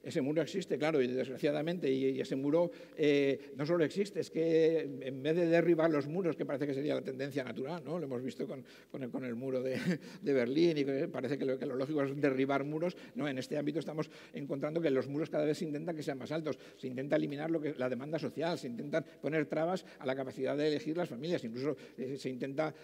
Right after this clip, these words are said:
eh, eh, fomentar que, que al final tengas que acabar en el colegio de al lado de tu casa, te guste o no te guste.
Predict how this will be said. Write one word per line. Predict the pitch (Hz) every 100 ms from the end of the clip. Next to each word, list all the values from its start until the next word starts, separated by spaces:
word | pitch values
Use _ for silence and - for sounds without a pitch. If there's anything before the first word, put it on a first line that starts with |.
| -
eh, | 156 143 135 147 127
eh, | 139
fomentar | 139 151 156 143 170 170
que, | 180 160 143 143
que | 147
al | 139
final | 147 143
tengas | 156 151
que |
acabar | 156 156 175
en | 175
el | 160
colegio | 135 139 170
de | 151
al | 139
lado | 151
de | 147
tu | 151
casa, | 160 175
te | - 160
guste | 151 151 175
o |
no | 165
te | -
guste. | 196 196 -